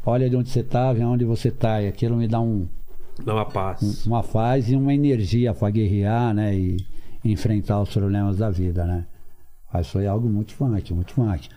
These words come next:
Speaker 1: Com direito a três tentativas de, de suicídio,
Speaker 2: É mesmo,
Speaker 1: né?
Speaker 2: cara?
Speaker 1: Foi um negócio assim que eu,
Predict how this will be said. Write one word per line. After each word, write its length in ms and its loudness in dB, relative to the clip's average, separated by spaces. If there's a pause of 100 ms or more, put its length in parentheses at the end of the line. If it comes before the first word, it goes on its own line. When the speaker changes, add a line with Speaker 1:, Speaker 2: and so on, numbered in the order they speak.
(140)
Speaker 1:
Com 120 0
direito 840 2 (520)
a 100 0
três 480 0
tentativas 520 0
de, 420 0 (160)
de 120 -2
suicídio, 880 0
Speaker 2:
É 20 0
mesmo, 80 0
Speaker 1:
né? 220 -2
Speaker 2:
cara? 140 -14 (300)
Speaker 1:
Foi 100 0
um 60 2
negócio 300 0
assim 160 0
que 120 0
eu, 140 0